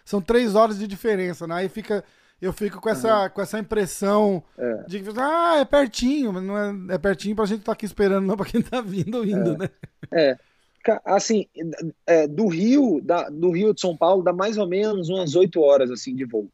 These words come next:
Speaker 1: Tá.
Speaker 2: pra, pra Miami, né?
Speaker 1: Pra
Speaker 2: Mas
Speaker 1: Miami.
Speaker 2: de Recife dá umas sete.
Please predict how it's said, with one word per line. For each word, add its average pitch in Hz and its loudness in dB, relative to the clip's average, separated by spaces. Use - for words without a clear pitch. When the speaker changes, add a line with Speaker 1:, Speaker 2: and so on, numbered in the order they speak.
Speaker 1:
Tá. 131 -6
Speaker 2:
pra, 113 -2
pra 131 0
Miami, 120 0
né? 101 -8
Speaker 1:
Pra - -2
Speaker 2:
Mas 123 2
Speaker 1:
Miami. 139 -4
Speaker 2:
de 147 -2
Recife 156 2
dá 151 -2
umas 185 2
sete. 143 2